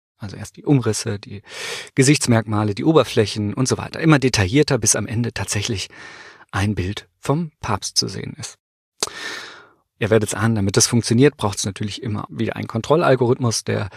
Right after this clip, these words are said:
der stetig zurückmeldet, ja, sieht schon nach Papst aus oder eben noch nicht. Aber grundsätzlich basieren Diffusionsmodelle auf diesem Prinzip, auf dem Prinzip von Zufall, Zufallsrauschen und Suggestion. Und deshalb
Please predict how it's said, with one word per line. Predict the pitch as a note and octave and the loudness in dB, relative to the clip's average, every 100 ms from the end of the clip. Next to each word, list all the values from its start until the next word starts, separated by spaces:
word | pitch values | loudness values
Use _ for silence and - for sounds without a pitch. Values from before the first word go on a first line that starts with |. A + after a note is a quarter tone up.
| - - - - - | -16 -16 -16 -20 -10
der | F#2+ | -6
stetig | - G#2 G2 | -4 -4 -4
zurückmeldet, | - A#2+ - A2 G#2+ | -2 -2 0 0 2
ja, | G2+ G#2+ A#2 | 4 4 4
sieht | G#2 | 2
schon | - | 0
nach | G2+ F#2+ | 0 2
Papst | A#2+ B2 - | 2 2 0
aus | A#2 - | -2 2
oder | A#2+ | 4
eben | C3 G#2+ | 4 4
noch | F#2 | 2
nicht. | A2 E3 - | 2 0 -4
Aber | - A#2+ A2 G2 _ | -4 -2 -2 -6 _
grundsätzlich | - C#3 A3 A3 D#3+ - C3 A#2+ B2 - _ - | 2 8 8 8 6 4 2 0 -2 -12 _ -6
basieren | G#2 G2+ B2+ D#3 D3+ | -6 -4 -4 -4 -4
Diffusionsmodelle | A2 A#2 A2 B2+ D3 C#3 A#2+ A#2+ B2 - | -6 -4 -2 -2 -4 -6 -4 -4 -4 -8
auf | - - | -14 -8
diesem | - E3+ E3 D#3+ D3+ - _ - | -2 0 2 0 -2 -10 _ -4
Prinzip, | C3+ B2+ - - | -2 -2 -4 -8
auf | - - | -10 -6
dem | A#2 | -4
Prinzip | - A#2+ F3 - | -2 -2 -2 2
von | C#3+ C3+ - - - - _ _ | 2 2 -2 -18 -18 -20 _ _
Zufall, | - C3 C3 D3+ E3 G3+ - - | 0 0 0 -2 -2 -6 -12 -12
Zufallsrauschen | D3 D3+ C#3 C3+ B2+ C3 B2+ - | -8 -8 -6 -6 -6 -8 -8 -4
und | A#2+ - _ _ | -4 -4 _ _
Suggestion. | C#3 B2 F3 - - C3 G#2 _ _ _ _ _ _ _ _ _ - - - - - - - - | 0 2 4 2 0 -2 -4 _ _ _ _ _ _ _ _ _ -12 -12 -12 -12 -14 -16 -20 2
Und | C#3+ C#3+ | 6 8
deshalb | F3 F3+ F3+ D3 | 6 4 2 0